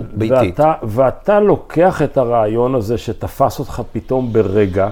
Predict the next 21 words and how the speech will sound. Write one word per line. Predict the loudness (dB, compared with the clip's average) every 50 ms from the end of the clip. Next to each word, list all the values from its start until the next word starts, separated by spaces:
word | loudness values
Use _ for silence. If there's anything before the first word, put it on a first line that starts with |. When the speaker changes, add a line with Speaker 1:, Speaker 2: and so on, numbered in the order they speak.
| -4 -8
Speaker 2:
כשקראת | -10 -10 -8 -6 -4 -2 0 0 0 0 0
את | -2 -4
הפרק | -4 -2 -2 -2 -2 -4 -6 -8 -8
הזה, | -8 -6 -4 -4
אני | -4 -2 -2
לא | 0 2
יודע | 2 2 2 2
איפה | 0 -2 -6 -6 -4 -2 -2
היית | -2 -2 -4 -6 -6
בחיים, | -6 -4 -4 -4 -4 -4 -4 -4 -4 -6 -6 -10 -12 -14 -16 -16 -16 -12 -6
בירושלים, | -4 -2 -2 -2 -2 -2 -2 0 2 4 4 4 4 2 0
בתל | -2 -2 0 0 0
אביב, | 0 0 2 2 2 2 0 0 -2
בניו | -2 -2 0 -2
יורק | 0 2 2 2 4 2 2 0 -4
כבר, | -4 -2 -2 0 0 0 -2 -4 -6 -10 -16 -20 -20 -20 -20 -20 -18 -16 -14 -14 -14 -14 -16 -14 -12
ואתה | -12 -10 -8 -2 0 0 0 0 0 0 2 2 2
עכשיו | 0 -2 -6 -2 0 0 0 2
מתחיל | 0 -2 -2 -4 -6 -4 -2 -2 0 0
משחק | 0 -2 -2 -4 -6 -2 0 0 0 0 -2 -4
מילים | -4 -2 0 0 2 2 2 0 -2 -4 -6